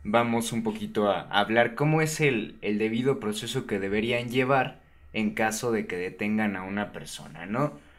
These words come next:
Primero, o sea, a ti te detienen en la calle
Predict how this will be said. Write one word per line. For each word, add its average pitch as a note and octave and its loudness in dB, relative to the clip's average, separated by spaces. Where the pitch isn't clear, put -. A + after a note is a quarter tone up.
Primero, G#3+ 2
o A#2+ 2
sea, A2+ 2
a A2+ -2
ti C3+ -2
te C#3+ 4
detienen B2+ 4
en G#2 2
la G2+ 0
calle D#3 0